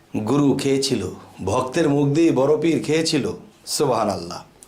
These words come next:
আর এই ক্ষমতা কার? এই ক্ষমতাটা আল্লাহর। এই ঘটনাটি আল্লাহই ঘটিয়েছে। তো এই ঘটনাটি সকলকে দিয়ে ঘটাবে না আল্লাহ। আল্লাহ বলেছে, "যারা আমার পথে সাধনায় আত্মনিয়োগ করেছে,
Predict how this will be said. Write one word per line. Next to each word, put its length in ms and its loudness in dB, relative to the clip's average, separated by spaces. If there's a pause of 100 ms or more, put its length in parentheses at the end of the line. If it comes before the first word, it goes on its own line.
(320)
আর 200 0
এই 220 0
ক্ষমতা 400 0
কার? 280 2 (1400)
এই 180 2
ক্ষমতাটা 560 0
আল্লাহর। 500 0 (1120)
এই 200 4
ঘটনাটি 520 2
আল্লাহই 400 2
ঘটিয়েছে। 500 -4 (680)
তো 100 -2
এই 240 2
ঘটনাটি 520 0
সকলকে 640 0
দিয়ে 180 2
ঘটাবে 400 2
না 100 -4
আল্লাহ। 320 -10 (1160)
আল্লাহ 280 4
বলেছে, 500 0 (920)
"যারা 240 2
আমার 380 2
পথে 260 -2
সাধনায় 480 0
আত্মনিয়োগ 680 -2
করেছে, 380 -2